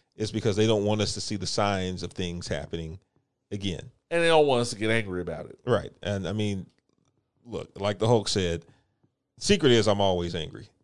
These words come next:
Speaker 2: Correct.
Speaker 1: So, you know, the, the, the other thing is most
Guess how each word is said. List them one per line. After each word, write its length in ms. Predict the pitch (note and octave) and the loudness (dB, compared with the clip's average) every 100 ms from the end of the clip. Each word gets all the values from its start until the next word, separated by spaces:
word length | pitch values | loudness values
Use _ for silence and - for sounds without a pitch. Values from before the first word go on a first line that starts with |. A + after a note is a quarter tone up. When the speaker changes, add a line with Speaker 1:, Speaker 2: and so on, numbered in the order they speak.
| _ - | _ -14
Speaker 2:
Correct. 300 | A#2 F2+ - | -12 -12 -14
Speaker 1:
So, 560 | - G#3+ - - E2 - _ _ - | -2 2 4 2 0 -8 _ _ -6
you 120 | G#2 | -2
know, 160 | F#2+ | -2
the, 180 | F#2 A#2+ | 0 -2
the, 140 | C3 C3 | 2 0
the 220 | G#2 D3 | 4 6
other 160 | F#3 F#3+ | 8 6
thing 300 | D#3+ C#3+ B2+ | 2 2 2
is 480 | A#2+ A2+ A2 - - _ _ _ _ _ _ _ _ | 2 2 0 -6 -12 _ _ _ _ _ _ _ _
most 560 | G2+ B2+ D#3+ F#3+ G#3 | -16 4 8 8 6